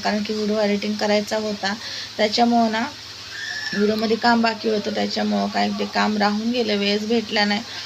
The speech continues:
आणि वेळेच्या नंतर, अ, लक्षात आलं, पण, अ, कसं झालं, एकदा वेळ निघून गेला म्हणलं नको,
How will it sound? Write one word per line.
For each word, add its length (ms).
आणि 160
वेळेच्या 400
नंतर, 380
अ, 240
लक्षात 420
आलं, 200
पण, 120
अ, 260
कसं 260
झालं, 300
एकदा 220
वेळ 260
निघून 280
गेला 220
म्हणलं 280
नको, 300